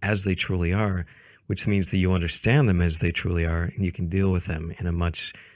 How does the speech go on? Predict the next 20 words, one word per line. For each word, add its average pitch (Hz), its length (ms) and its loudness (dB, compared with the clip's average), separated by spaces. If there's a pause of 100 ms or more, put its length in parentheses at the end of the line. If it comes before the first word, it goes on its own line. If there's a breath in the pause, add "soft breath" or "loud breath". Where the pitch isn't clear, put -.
(220 loud breath)
more 92 140 4
effective 90 440 2
way. 85 320 0 (400 soft breath)
And 117 320 2 (120)
you 104 120 2
can 120 120 0
appreciate - 520 2 (520)
some 90 160 0
of 87 40 2
the 92 80 4
crappy 85 360 2
things 85 260 0
that 87 60 -2
happen 87 280 0
in 85 80 0
your 82 80 0
life. 80 240 -2
You - 60 -8
can 95 80 -2
go, 95 180 2